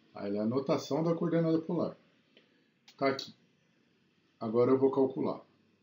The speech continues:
tá? Divisão de coordenadas polares. É uma divi-, divisão muito simples de fazer.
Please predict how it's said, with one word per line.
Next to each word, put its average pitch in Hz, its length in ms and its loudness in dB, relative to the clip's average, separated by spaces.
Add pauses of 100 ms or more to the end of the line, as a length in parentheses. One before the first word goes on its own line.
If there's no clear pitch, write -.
(120)
tá? 104 220 -10 (460)
Divisão 123 640 -2
de 151 140 -2
coordenadas 120 680 0
polares. - 840 -4 (880)
É 127 40 -10
uma 131 140 -2
divi-, 139 440 0
divisão 135 340 -2
muito 151 320 2
simples 147 400 -4
de - 80 -16
fazer. 110 440 0